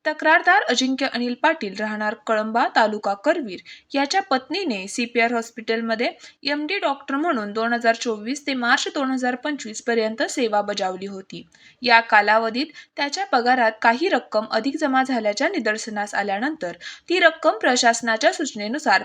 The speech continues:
पगारातून परत कापली गेली होती. दरम्यान, जयराम कोळी नावाच्या व्यक्तीने ही माहिती, माहिती अधिकार कायद्यान्वये मिळवून मा-, पाटील दाम्पत्याविरोधात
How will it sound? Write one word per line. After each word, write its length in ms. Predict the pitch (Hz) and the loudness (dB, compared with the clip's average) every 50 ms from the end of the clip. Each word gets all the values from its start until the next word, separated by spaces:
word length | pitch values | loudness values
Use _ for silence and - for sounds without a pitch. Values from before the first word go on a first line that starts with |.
| - - | 0 0
पगारातून 560 | 233 220 214 202 202 202 196 196 - 269 381 | 2 4 6 6 4 4 2 -2 -4 -8 -4
परत 240 | - - 233 226 226 226 - | 0 0 0 0 0 0 0
कापली 300 | 226 202 - - 190 190 | -2 -2 -2 -4 -12 -10
गेली 260 | 190 196 190 185 196 | -8 -8 -8 -8 -8
होती. 340 | 190 180 175 - - 143 - _ _ _ _ _ _ _ - | -8 -10 -12 -12 -12 -14 -14 _ _ _ _ _ _ _ -4
दरम्यान, 400 | 247 285 285 277 277 285 262 - - - - - _ - 247 | -2 -2 -2 0 0 -2 -2 -2 -6 -16 -20 -20 _ -8 -4
जयराम 360 | 285 294 294 285 302 339 403 427 | -4 -2 0 2 0 0 0 -2
कोळी 280 | - 339 285 285 302 | -2 0 0 2 2
नावाच्या 460 | 302 262 240 226 226 226 226 262 240 | 2 2 4 6 4 4 4 2 -2
व्यक्तीने 400 | 220 220 214 - - 330 320 254 | -2 -2 -6 -8 -6 -4 -2 -2
ही 220 | 202 202 208 240 262 | -2 -2 -2 -2 -2
माहिती, 500 | 269 254 240 220 220 - - 254 311 - - - - _ _ - | 0 0 -2 -2 -4 -6 -6 -6 -6 -8 -10 -20 -20 _ _ -2
माहिती 360 | 269 277 277 277 269 - 440 | 0 0 0 0 0 2 2
अधिकार 440 | 415 330 269 277 269 - 294 294 311 | 2 4 2 2 0 2 2 2 4
कायद्यान्वये 680 | - 277 240 226 214 233 220 233 269 285 262 208 180 180 - - - _ _ | 4 2 2 4 2 2 0 0 0 -2 -4 -4 -6 -6 -10 -14 -20 _ _
मिळवून 380 | 247 247 247 247 233 226 247 339 - _ _ _ - | -12 -8 -8 -8 -8 -8 -10 -12 -16 _ _ _ -4
मा-, 400 | 269 277 269 262 - - - _ - - _ - | 0 2 2 2 0 -4 -20 _ -20 -8 _ 4
पाटील 380 | 294 277 262 262 - 381 415 370 | 6 6 6 4 2 -2 2 4
दाम्पत्याविरोधात 1000 | 330 254 226 226 - 233 226 - - 240 233 226 226 220 240 254 277 247 277 | 4 4 4 2 -2 -4 -2 2 4 4 4 4 4 2 0 2 2 2 2